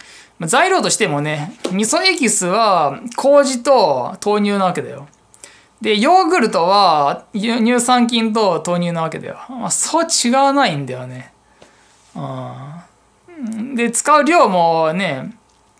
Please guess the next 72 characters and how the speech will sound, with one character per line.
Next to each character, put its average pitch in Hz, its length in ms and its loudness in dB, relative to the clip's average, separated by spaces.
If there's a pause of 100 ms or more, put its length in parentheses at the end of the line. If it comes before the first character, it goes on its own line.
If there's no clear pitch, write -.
(760)
ま 190 140 0
あ、 180 80 -2
ヨ 247 140 2
ー 302 40 2
グ 311 100 2
ル 254 40 -2
ト 208 80 2
四 240 180 4
百 175 240 -2
に 170 80 -4
対 196 160 0
し - 40 -6
て 185 100 -4
百 170 300 -4
ミ 170 80 -2
リ 143 120 -8
入 143 100 -6
れ 143 60 -2
る。 151 220 -6 (140)
ま 151 360 -6
あ、 208 40 -14
だ 175 100 -6
か - 100 -6
ら 156 60 -4
八 208 340 -2
割 208 240 0
は 226 400 4
ヨ 202 180 0
ー 190 40 -4
グ 180 120 -6
ル 156 60 -10
ト - 140 -12
な 139 120 -10
わ 147 100 -14
け - 120 -18
で。 175 280 -16 (1000)
だ 233 120 -6
か 196 80 0
ら 180 80 2
ま 170 120 2
あ、 175 180 -4
豆 247 180 -2
乳 254 100 0
ヨ 269 120 4
ー 277 40 0
グ 285 120 0
ル 214 40 0
ト 180 120 -2
だ 185 180 2
け 220 240 0
で 214 100 0
生 185 240 -4
活 190 280 -2
し 202 80 -4
て 220 120 -2
る 226 60 -2
っ - 20 -6
て 226 140 -10
言 160 80 -6
い 165 40 -10
方 185 340 -4
し - 100 -6
て - 340 -6
い 262 160 -4
い 220 60 -4
と 156 80 -4
思 160 140 -6
う 143 40 -8
ん 123 60 -12
だ 139 60 -14
よ 135 80 -16
ね。 147 180 -14